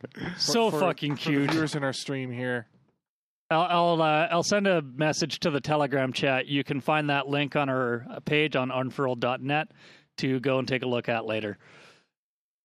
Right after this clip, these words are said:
Speaker 2: Yeah, we'll, we'll post that up. That, that's wicked. I love it when, when animals sort of learn humanisms.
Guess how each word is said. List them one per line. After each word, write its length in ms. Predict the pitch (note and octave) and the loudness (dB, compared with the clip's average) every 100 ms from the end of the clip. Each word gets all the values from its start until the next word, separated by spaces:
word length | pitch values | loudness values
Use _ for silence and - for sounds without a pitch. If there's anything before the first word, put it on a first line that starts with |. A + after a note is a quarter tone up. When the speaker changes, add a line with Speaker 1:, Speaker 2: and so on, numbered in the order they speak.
| _ - - | _ -20 -8
Speaker 2:
Yeah, 140 | C#3 | -4
we'll, 220 | C3 B2+ | -2 -2
we'll 140 | B2 C#3 | -4 -6
post 300 | - C3+ - | -4 -4 -4
that 140 | B2 | -2
up. 160 | C3 - | -2 0
That, 180 | D#3 - | 0 0
that's 200 | D#3 D#3 | -2 -2
wicked. 300 | B2 B2 D3 | -4 -4 -2
I 80 | D3 | 0
love 240 | E3 E3+ | 2 4
it 100 | F#3+ | 2
when, 320 | D#3 C#3+ C#3 B2+ - - - _ | 2 0 0 -6 -14 -20 -20 _
when 160 | C#3+ C3+ | -2 0
animals 300 | C3 B2+ A#2 | 0 -2 -4
sort 120 | C3+ | -4
of 80 | A#2+ | -2
learn 300 | B2+ C3+ C3+ | -2 -2 -4
humanisms. 880 | B2+ C3+ C3+ C#3+ D3 D#3 E3 E3 | -4 -4 -2 -2 -2 -4 -4 -8